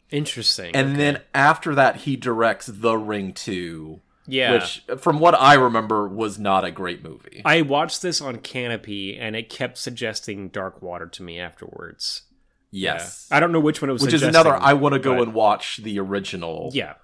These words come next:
Speaker 2: 'Cause I, I was working at the movie theater when Dark Water came. I remember there was a giant poster
Speaker 1: Mm.
Speaker 2: of Jennifer Connelly, so I got to come in every day and stare up at Jennifer Connelly.
Speaker 1: Hey, uh, lucky
Speaker 2: It was
Speaker 1: you.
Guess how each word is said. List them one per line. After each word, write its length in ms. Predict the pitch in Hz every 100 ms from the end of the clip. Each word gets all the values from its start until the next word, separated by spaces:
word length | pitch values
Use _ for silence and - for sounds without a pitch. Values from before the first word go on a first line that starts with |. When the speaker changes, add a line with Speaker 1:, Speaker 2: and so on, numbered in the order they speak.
| _ -
Speaker 2:
'Cause 160 | 120
I, 420 | 139 147 160 147 - _ -
I 140 | 185
was 280 | 202 143 113
working 500 | 104 131 139 117 101
at 200 | 92 -
the 80 | 98
movie 280 | 90 85 90
theater 320 | 101 87 87
when 240 | 85 92
Dark 300 | 92 92 85
Water 320 | 92 90 85 82
came. 220 | 98 90
I 140 | 123
remember 340 | 139 135 127 120
there 160 | 117
was 160 | 113 98
a 80 | 92
giant 640 | 92 - 104 104 95 _
poster 640 | - 104 - - 80 - _ _ -
Speaker 1:
Mm. 280 | 107 123 98
Speaker 2:
of 100 | 104
Jennifer 340 | 117 104 113
Connelly, 400 | 101 104 98 92 92
so 120 | 117
I 100 | 120
got 180 | 131 -
to 80 |
come 220 | - 135 117
in 100 | 107
every 380 | 110 107 101 101
day 320 | 101 95 87
and 120 | 85
stare 400 | - - 98 92
up 220 | 90 87
at 120 | 92
Jennifer 400 | 76 95 87 - 82
Connelly. 380 | 92 82 82 123
Speaker 1:
Hey, 180 | 113
uh, 160 | 113 117
lucky 340 | 120 139 147
Speaker 2:
It 40 | 165
was 180 | 131 110
Speaker 1:
you. 200 | 113